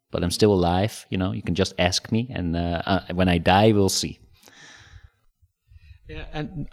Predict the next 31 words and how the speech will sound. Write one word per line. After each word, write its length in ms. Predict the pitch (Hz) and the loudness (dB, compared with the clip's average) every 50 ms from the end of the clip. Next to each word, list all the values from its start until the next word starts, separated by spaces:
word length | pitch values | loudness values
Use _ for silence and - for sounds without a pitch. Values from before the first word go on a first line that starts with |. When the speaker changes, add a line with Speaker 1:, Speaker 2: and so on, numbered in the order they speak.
| - | -6
Speaker 2:
now 320 | - 147 151 156 139 107 110 110 | -2 0 0 0 0 -4 -10 -8
let's 240 | 117 151 170 - - | -6 -6 -6 -4 -6
connect 260 | - 147 147 147 - | -6 -6 -6 -6 -8
to 80 | - 127 | -8 -8
the 140 | 120 123 | -8 -6
topic 340 | - - 127 120 127 120 - | -6 -4 -6 -4 -6 -6 -8
of 160 | 123 113 - - | -10 -10 -10 -12
reproducibility. 960 | 120 120 120 120 - 117 110 117 117 - - 120 131 127 117 - - - - - _ _ _ _ _ _ _ _ _ _ | -12 -10 -10 -8 -10 -10 -10 -8 -10 -8 -8 -8 -8 -8 -8 -8 -10 -16 -18 -18 _ _ _ _ _ _ _ _ _ _
So 220 | - - 135 127 | -10 -6 -6 -6
do 120 | 117 120 139 | -4 -4 -6
you 100 | 165 165 | -6 -4
think 200 | - 180 175 160 | -4 -4 -4 -4
that's 380 | 156 147 151 - - - - _ _ _ _ _ _ - | -6 -8 -8 -10 -14 -16 -16 _ _ _ _ _ _ -10
open 240 | 135 127 - 127 120 | -8 -6 -4 -4 -6
data 280 | 113 117 135 - 156 | -6 -8 -8 -8 -8
and 200 | 151 147 139 123 | -8 -8 -8 -10
open 200 | 117 113 - 120 | -10 -12 -12 -12
science 480 | 117 - 117 117 113 107 - - - - _ - | -12 -10 -10 -10 -10 -12 -14 -16 -20 -20 _ -14
will 160 | 120 113 113 | -14 -12 -12
help 340 | 98 - 139 147 175 - - - - _ _ _ _ _ _ _ _ _ _ _ _ _ _ _ _ _ _ _ _ _ - - _ _ _ _ _ _ | -8 -6 -6 -6 -6 -6 -12 -20 -20 _ _ _ _ _ _ _ _ _ _ _ _ _ _ _ _ _ _ _ _ _ -20 -20 _ _ _ _ _ _
in 100 | - 123 | -10 -8
your 180 | 127 123 127 127 | -8 -8 -8 -10
field, 380 | 123 - 135 123 117 113 113 - - | -10 -10 -10 -8 -8 -10 -12 -14 -16
psychology, 580 | - 120 110 - 120 127 139 143 139 139 135 | -14 -14 -12 -10 -8 -8 -8 -8 -10 -12 -12
but 180 | 131 127 117 117 | -12 -12 -10 -10
in 80 | 117 | -10
general 280 | 110 120 117 120 113 113 | -10 -10 -12 -12 -12 -14
science, 420 | - - 120 117 117 117 113 - | -10 -8 -8 -8 -8 -8 -10 -12
to 400 | - - 120 113 113 113 110 113 - | -14 -12 -12 -12 -10 -10 -14 -14 -16
sort 220 | - - 113 - | -16 -16 -16 -14
of 100 | 110 110 | -16 -16